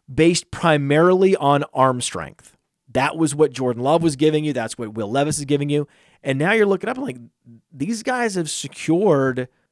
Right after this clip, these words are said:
starting jobs at least for a year, if not more. I would say Will Levis will be the starter next year for the entire year, and then it's a,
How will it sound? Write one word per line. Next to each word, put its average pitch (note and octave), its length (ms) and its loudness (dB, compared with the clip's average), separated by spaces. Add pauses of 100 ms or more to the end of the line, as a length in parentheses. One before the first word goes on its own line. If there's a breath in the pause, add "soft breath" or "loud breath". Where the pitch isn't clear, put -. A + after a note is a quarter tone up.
(120)
starting E3+ 760 0
jobs B2 880 0
at A#2+ 160 -12
least C#3+ 480 -8
for F#3+ 260 4
a E3 60 8
year, C#3+ 480 0
if D#3 160 -6
not D3+ 240 -2
more. C#3+ 320 -2
I G#2+ 60 -2
would B2+ 160 -4
say B2 480 -2 (320)
Will E3 200 4
Levis E3 400 4
will D3+ 100 -2
be C#3+ 120 2
the C#3 100 0
starter C#3+ 400 4
next C3 320 -6
year A#2+ 220 -2
for C3 100 -10
the A#2 120 -6
entire C3+ 400 0
year, A#2+ 400 0
and A#2+ 240 -8
then A#2+ 160 -6
it's A#2 160 -8
a, A2+ 80 -12